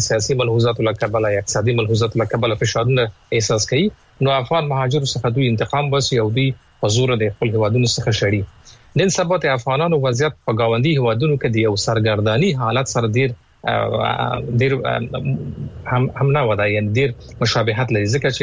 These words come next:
مثلاً تاسو فرض وکړئ په درې میاشتو کې د اپریل نه نیولې تر، ا، می، جون په همدغه سږ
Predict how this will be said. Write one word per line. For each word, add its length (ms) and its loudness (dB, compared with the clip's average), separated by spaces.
مثلاً 300 0
تاسو 180 -2
فرض 220 -2
وکړئ 240 0
په 60 0
درې 220 2
میاشتو 300 0
کې 120 -6
د 220 0
اپریل 220 2
نه 140 0
نیولې 320 2
تر، 140 0
ا، 800 -2
می، 440 2
جون 420 0
په 80 0
همدغه 280 0
سږ 220 -2